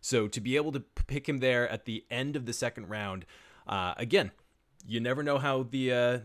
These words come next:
the, the draft is gonna shake out, right? So it, now looking back, you almost got a little bailed out just given what's going on with the Deshaun, Deshaun Watson situation there. I think that's a fantastic pick. Uh, and what you're afforded the opportunity to do when you trade out of the first round and gather multiple second, third, fourth round picks, et cetera,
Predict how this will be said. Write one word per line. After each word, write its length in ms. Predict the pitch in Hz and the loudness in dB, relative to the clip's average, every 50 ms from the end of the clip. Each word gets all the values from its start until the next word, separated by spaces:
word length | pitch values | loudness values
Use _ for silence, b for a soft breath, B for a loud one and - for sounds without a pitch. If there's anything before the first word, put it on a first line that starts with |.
| - | -2
the, 200 | - 120 113 110 107 | -2 -2 0 -2 -2
the 80 | - 110 | -4 -4
draft 280 | 98 127 113 113 - | -2 -2 -2 -2 -4
is 120 | 117 107 - | -8 -8 -6
gonna 120 | 120 113 | -6 -6
shake 300 | 104 - 117 104 98 - | -4 -4 -4 -4 -4 -4
out, 160 | 101 80 76 - | -4 -4 -4 -6
right? 260 | - 92 101 110 - - | -4 -4 -4 -4 -6 -6
So 360 | - 117 101 101 101 101 98 B B B B | -4 -4 -2 -2 -2 -4 -6 B B B B
it, 200 | B 113 117 98 | B -2 -2 -2
now 340 | 110 113 123 143 156 131 123 | 0 0 2 2 2 2 2
looking 260 | 113 110 113 - 117 | 0 -2 -6 -8 -6
back, 280 | 98 98 98 107 107 - | -4 -2 -2 -2 -2 -4
you 80 | 110 | -6
almost 200 | 107 107 107 - | -6 -6 -6 -4
got 120 | - 120 110 | -2 -2 -2
a 60 | 110 | -2
little 140 | 110 101 95 | -4 -6 -6
bailed 360 | 92 92 117 107 98 104 165 | -4 -2 -2 0 2 4 6
out 280 | 208 196 156 160 - - | 6 6 6 2 -2 -4
just 220 | - 135 - - | -8 -8 -4 -2
given 280 | - 131 120 123 120 110 | -2 -2 -2 -2 -4 -4
what's 260 | 107 107 104 - - | -4 -4 -4 -4 -2
going 280 | - 127 113 110 107 | 2 2 2 2 0
on 140 | 104 104 104 | -2 -2 -2
with 120 | 104 101 - | -4 -6 -8
the 80 | 104 | -10
Deshaun, 440 | 92 - - - - 104 98 98 98 - 135 | -12 -12 -10 -8 -6 -6 -6 -6 -10 -12 -14
Deshaun 420 | 120 113 104 - - 113 104 98 | -14 -12 -10 -8 -8 -6 -6 -6
Watson 360 | 95 101 120 120 - - 101 92 | -4 -4 -6 -6 -6 -10 -12 -10
situation 560 | - - 101 - - 92 92 90 - - 95 | -10 -10 -12 -10 -10 -10 -10 -10 -10 -12 -10
there. 240 | 90 87 85 85 - B B B B B B | -8 -8 -8 -8 -10 B B B B B B
I 140 | 120 131 | 2 2
think 180 | 131 135 123 104 | 2 0 -2 -4
that's 160 | 104 98 - | -4 -6 -6
a 20 | - | -8
fantastic 560 | - 107 92 - - 87 80 - - - - | -10 -10 -10 -10 -10 -12 -12 -12 -14 -18 -14
pick. 240 | - - - - - B B B B B B | -14 -14 -14 -14 -16 B B B B B B
Uh, 300 | - 92 90 87 87 87 - | -6 -4 -4 -4 -4 -6 -6
and 240 | - 107 104 98 98 | -6 -6 -6 -6 -6
what 160 | 101 113 - | -6 -6 -6
you're 120 | 104 104 | -8 -10
afforded 560 | 95 - - - 220 262 262 147 127 151 202 - - - | -10 -6 -2 0 2 2 2 0 -2 -2 -4 -8 -10 -4
the 100 | - 123 | -2 0
opportunity 460 | 110 107 - - - 123 117 107 104 | 0 0 -2 -4 -6 -4 -4 -2 -2
to 60 | 104 104 | -2 0
do 340 | 110 165 202 160 165 208 202 | 0 2 2 2 0 -2 -4
when 140 | - 113 110 | -6 -6 -6
you 80 | 104 101 | -6 -6
trade 260 | - - 117 117 127 | -6 -4 -2 0 0
out 120 | 123 117 | 0 0
of 40 | 107 | -2
the 60 | 98 101 | -4 -8
first 320 | - 117 110 104 - - | -6 -6 -8 -8 -6 -4
round 320 | 170 190 170 143 143 156 - - | -2 -2 0 0 -2 -2 -4 -6
and 180 | 127 123 104 | -6 -4 -2
gather 380 | - 107 101 101 92 104 101 101 | -2 -2 -2 -2 -2 -4 -4 -4
multiple 580 | 104 104 104 110 107 104 - 117 - 110 104 | -4 -2 -2 -2 -2 -4 -6 -8 -6 -6 -6
second, 540 | 107 - - 98 92 - - 104 104 107 - | -4 -4 -4 -6 -6 -8 -8 -10 -10 -10 -8
third, 280 | - 92 92 92 95 90 | -8 -8 -6 -8 -8 -10
fourth 300 | - - 87 85 82 - | -12 -12 -12 -12 -10 -10
round 160 | 85 82 82 | -12 -12 -10
picks, 240 | - - - - - | -12 -14 -14 -14 -16
et 100 | - - | -16 -14
cetera, 280 | - 82 78 - - | -12 -10 -10 -10 -12